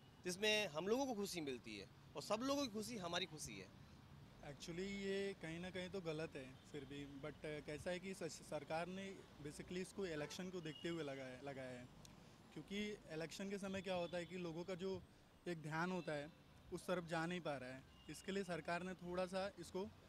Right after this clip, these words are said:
Speaker 2: हटा के एक इलेक्शन की तरफ फोकस डाला है। और TikTok जहाँ तक बैन होने की बात है, बैन होने का एक कारण और है, क्योंकि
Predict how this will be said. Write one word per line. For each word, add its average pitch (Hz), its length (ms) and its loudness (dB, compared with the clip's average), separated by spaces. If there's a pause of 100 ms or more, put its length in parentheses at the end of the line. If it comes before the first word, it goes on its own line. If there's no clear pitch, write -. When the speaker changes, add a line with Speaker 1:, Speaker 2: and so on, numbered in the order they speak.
(160)
Speaker 2:
हटा 156 220 2
के 185 180 0 (400)
एक 185 160 -2
इलेक्शन 170 380 0
की 180 140 -2
तरफ 175 280 0
फोकस 165 340 0
डाला 139 200 0
है। 135 80 -6
और 170 300 0
TikTok 220 340 0 (680)
जहाँ 170 200 0
तक 214 180 0
बैन 185 220 4
होने 214 200 2
की 214 80 2
बात 208 220 8
है, 220 120 4 (1040)
बैन 170 220 4
होने 202 240 4
का 214 100 8
एक 196 160 4
कारण 190 300 6
और 196 220 4
है, 160 140 0
क्योंकि 190 380 -2